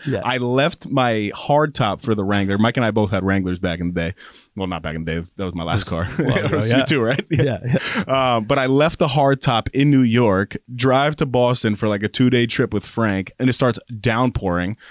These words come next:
Speaker 2: But I was like, "Well, at the end of the day, I guess it's a Wrangler. That's what it's made for."
Speaker 1: Yeah, and then
Speaker 2: But
Speaker 1: it's all rusted
Speaker 2: I missed
Speaker 1: out.
Speaker 2: the Rang Gang.
Speaker 1: Rang Game is best.
Speaker 2: <laughs> That was
Speaker 1: That car.
Speaker 2: awesome.
Speaker 1: Uh, wild stuff. Wild stuff. So should we get in the Rex on a higher,
Speaker 2: Yeah,
Speaker 1: uh,
Speaker 2: yeah, yeah, definitely. Um, let's talk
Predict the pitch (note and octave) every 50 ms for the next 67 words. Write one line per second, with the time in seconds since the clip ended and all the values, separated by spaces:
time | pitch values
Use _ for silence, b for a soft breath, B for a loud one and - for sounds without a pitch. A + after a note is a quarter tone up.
0 | B B B _ A2+ B2 B2+ A#2 C3 B2+ C#3+ G#3 B3 - - C3 C#3+ D3+ E3 E3
1 | D#3+ D#3+ F3 F3+ E3 C#3+ C#3 C#3+ D3 C3+ - D3 C#3 - D3 D3+ E3 D#3+ C3 A2+
2 | A2+ A2 A2+ A#2 - B2 A#2 A2+ G#2+ A#2 A2+ A2 A2 F#2 F2+ F2 E2+ F2 - A#2
3 | A#2 A2 G2+ G2 G2 - - B2+ C3 B2 A#2 A#2 A2+ A#2+ A#2 A2+ - - A#2 A2
4 | G#2+ G#2+ A2+ A#2 G2+ G2 - - B2 C3 D3 D#3 D#3 - - A#2 G#2+ A2+ A2 A2
5 | G#2+ G#2+ A2 G#2+ G2+ G2+ G2+ A2 G#2+ - A2 A#2 B2 B2+ A#2+ A#2 A2 G#2 F#2+ F2+
6 | G#2+ G2+ F#2+ - B2 G2+ E3+ C#3+ C3+ C#3+ C#3+ C3 A#2+ A#2+ A#2+ A2+ G2+ G2 F#2 F#2+
7 | - _ _ _ _ _ _ _ _ _ _ _ G#2 A#2 B2 B2 - C3+ B2 B2
8 | C3 C#3+ D3+ C#3 - - D#3+ - - - _ _ _ _ _ B2 A#2+ B2 C3 C3+
9 | - _ - C#3+ C3+ - _ _ _ _ _ _ _ _ _ _ _ - - B2+
10 | - C3 B2 B2 B2+ A#2+ A#2 A2+ A2+ A#2 A#2+ C#3 D#3 - - B2 A#2+ A2+ G#2+ B2
11 | A#2+ A#2+ A#2 A2+ B2+ C#3+ E3 F#3+ F3 B2 B2 D3 E3 F3+ F3+ F3+ F3 C#3 A2 B2+
12 | C#3 C3 - A#2 G2 F2+ F#2 G#2+ A2+ A2+ A2 G#2+ G#2+ G#2+ - - A2+ A#2+ - -
13 | - - C#3+ C3+ B2+ -